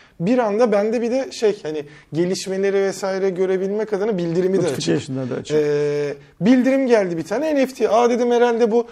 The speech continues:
Speaker 1: tog'ın falan muhabbeti vardı. N F T projesini mi hayata geçirdiler? Ee, gelen bildirimde onu ben, e, sevgili Can'la paylaşırım.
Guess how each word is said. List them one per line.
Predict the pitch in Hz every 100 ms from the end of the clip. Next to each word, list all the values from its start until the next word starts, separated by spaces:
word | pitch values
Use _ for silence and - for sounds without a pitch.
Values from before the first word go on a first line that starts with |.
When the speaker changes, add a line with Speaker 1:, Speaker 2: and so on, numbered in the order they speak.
| - -
Speaker 1:
tog'ın | 214 202 233
falan | 220 208 220
muhabbeti | 220 208 208 202 208 240
vardı. | 233 180 160 220 285 - - -
N | 175 196
F | 214
T | - 226 175 285
projesini | - 208 208 208 220
mi | 233
hayata | 190 175 147 143 147
geçirdiler? | 139 139 139 156 262 294 - - - - - 156
Ee, | 165 165 165 160 160
gelen | 151 202 226 226
bildirimde | 220 208 220 214 220 208 -
onu | 165 190 196 -
ben, | 170 175 165
e, | 151 151
sevgili | 147 160 156 170 160
Can'la | 180 170
paylaşırım. | 156 165 170 175 202 233